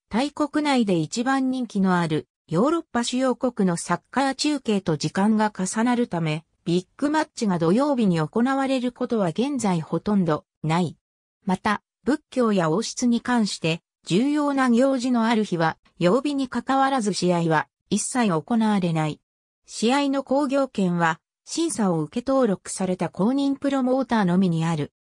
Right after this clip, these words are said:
二千十二年一月現在では十三人でそれぞれ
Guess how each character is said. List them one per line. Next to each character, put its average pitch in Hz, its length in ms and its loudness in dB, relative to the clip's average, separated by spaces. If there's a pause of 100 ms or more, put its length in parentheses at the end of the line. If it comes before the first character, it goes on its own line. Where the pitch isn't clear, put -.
(300)
二 196 100 2
千 320 260 -2
十 262 240 0
二 285 140 -2
年 196 280 2
一 160 240 -4
月 269 280 -4
現 285 260 -2
在 214 220 0
で 165 120 0
は 147 180 -2
十 214 200 0
三 254 240 -2
人 247 200 2
で 170 100 0
そ 175 160 -4
れ 226 100 0
ぞ 196 160 -2
れ 156 200 -2